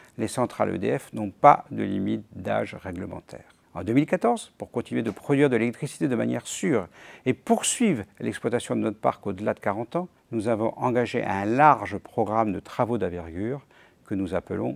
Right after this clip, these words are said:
Grand Carénage. Entre deux mille quatorze et deux mille vingt-cinq, quarante-cinq virgule six milliards d'euros sont et vont être investis dans la rénovation ou le remplacement d'équipements,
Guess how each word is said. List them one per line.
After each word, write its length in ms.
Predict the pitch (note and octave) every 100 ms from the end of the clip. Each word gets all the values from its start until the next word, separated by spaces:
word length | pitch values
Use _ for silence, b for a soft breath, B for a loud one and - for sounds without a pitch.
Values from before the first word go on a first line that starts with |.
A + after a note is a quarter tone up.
| G#2
Grand 300 | - G#2 F#2+
Carénage. 760 | F2 E2+ F2+ F2 - - - _ _ _ _ _ -
Entre 280 | F#2+ - G2
deux 100 | G#2
mille 140 | A#2+
quatorze 400 | A2 A#2+ G3+ A#3
et 40 | A#2
deux 80 | G#2
mille 140 | G2
vingt-cinq, 340 | A2 - G#3+ G#3 -
quarante-cinq 720 | A#3 G3+ G#3+ - - A3 D#3
virgule 240 | C#3+ C#3
six 260 | - - G3
milliards 300 | E3 D3+ C#3
d'euros 260 | D3 G3 B B B
sont 400 | - - C#3 - - _ _ -
et 140 | B2+
vont 320 | B2 G#3+ C#4
être 240 | C3 B2+ A2+
investis 460 | G2+ F#2+ - C#3
dans 140 | C#3+ G2
la 100 | F#2+
rénovation 640 | A#2+ D#3 D#3+ F3+ - A3+ A3+
ou 80 | A#2
le 80 |
remplacement 440 | G#2+ A#2+ C3 - D3
d'équipements, 520 | C#3+ E3 - G3